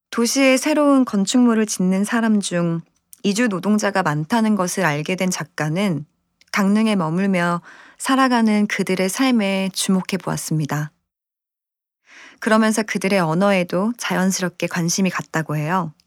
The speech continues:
작가는 그들의 언어로 된 네 가지 글귀를 남겼습니다. 이런 글귀는 도시에서 살아가는 사람의 마음과 내러티브에 의해 발생하는 공간의 이야기로 구성되어 있어요.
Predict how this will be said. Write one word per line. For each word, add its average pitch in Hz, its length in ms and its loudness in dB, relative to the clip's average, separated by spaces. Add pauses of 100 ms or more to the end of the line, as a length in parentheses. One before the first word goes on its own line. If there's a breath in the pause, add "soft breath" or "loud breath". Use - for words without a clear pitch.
(680)
작가는 240 640 2
그들의 233 440 2
언어로 208 400 4
된 208 280 4
네 160 160 2
가지 202 340 0
글귀를 190 800 -4
남겼습니다. 147 840 -2 (1120)
이런 247 300 4
글귀는 208 880 4
도시에서 240 520 2
살아가는 262 580 4
사람의 240 420 2
마음과 170 800 2 (100)
내러티브에 202 600 0
의해 185 360 2
발생하는 190 580 0
공간의 180 520 0
이야기로 175 420 -2
구성되어 180 480 -2
있어요. 143 480 -4